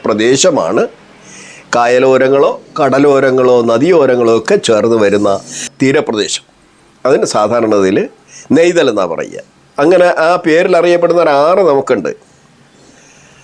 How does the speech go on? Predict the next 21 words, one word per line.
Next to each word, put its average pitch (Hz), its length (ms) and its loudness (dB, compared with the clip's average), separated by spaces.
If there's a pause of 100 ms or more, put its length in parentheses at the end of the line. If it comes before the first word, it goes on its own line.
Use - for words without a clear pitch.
(320)
ആ, 110 200 0
രണ്ട് 180 320 0
ആ-, 135 480 0
ആറുകളുണ്ട്. 120 500 0
ആ, 110 400 -2
നെയ്യാറ് 120 480 0
എന്നുള്ള 113 560 -2
പേരിൽ 101 300 0
അറിയപ്പെടുന്ന 92 600 -2 (200)
അതാണ്. 80 260 -4
നമ്മുടെ 127 200 0
തെക്കേ 123 340 -2
അറ്റത്തെ 127 280 -2
നദി, 117 340 0
കേരളത്തിലെ 127 600 0
തെക്കേ 135 240 -2
അറ്റത്തെ 139 300 0
നദിയുടെ 135 400 0
പേര് 131 400 2 (380)
നെയ്യാറ് 131 460 2
എന്നാണ്. 104 360 -2